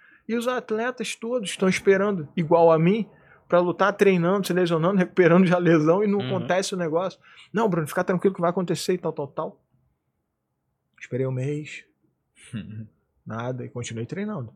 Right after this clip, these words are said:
Speaker 1: do mesmo jeito. Até lesionei tornozelo no Muay Thai. Tipo, várias paradas rolaram, sacou? E eu continuei treinando,
Speaker 2: Aham.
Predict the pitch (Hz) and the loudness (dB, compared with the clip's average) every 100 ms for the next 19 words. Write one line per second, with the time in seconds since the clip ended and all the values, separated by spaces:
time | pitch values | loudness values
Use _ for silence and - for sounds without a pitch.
0 | _ - 98 110 185 202 123 113 _ _ | _ -16 -12 -10 -10 -8 -10 -12 _ _
1 | _ _ _ _ _ _ _ _ _ _ | _ _ _ _ _ _ _ _ _ _
2 | 113 - 165 180 160 160 160 151 139 135 | -10 -4 -2 0 -2 -4 -6 -6 -6 -6
3 | 139 135 120 - 120 143 170 _ 160 143 | -6 -6 -10 -10 -10 -10 -12 _ -10 -6
4 | 160 - 175 311 - 285 254 190 170 156 | -6 -2 0 0 0 2 2 4 6 6
5 | 151 147 151 147 147 - - - - - | 4 4 4 4 2 -4 -20 -20 -20 -12
6 | 160 151 151 127 147 143 135 127 135 185 | -4 0 0 0 -2 -2 -2 0 -2 -2
7 | 240 202 131 | -2 -2 -4